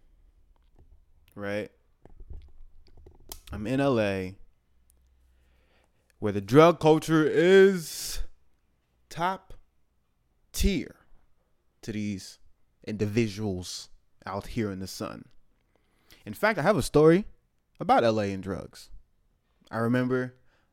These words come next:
I was out here. It was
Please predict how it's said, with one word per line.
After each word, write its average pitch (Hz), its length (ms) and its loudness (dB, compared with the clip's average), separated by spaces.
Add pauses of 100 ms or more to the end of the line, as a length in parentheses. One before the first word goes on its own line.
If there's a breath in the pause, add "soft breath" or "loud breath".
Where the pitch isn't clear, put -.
I 107 60 -6
was 107 160 -4
out 117 220 2
here. 117 560 -2 (1120)
It - 120 -10
was 101 1900 -6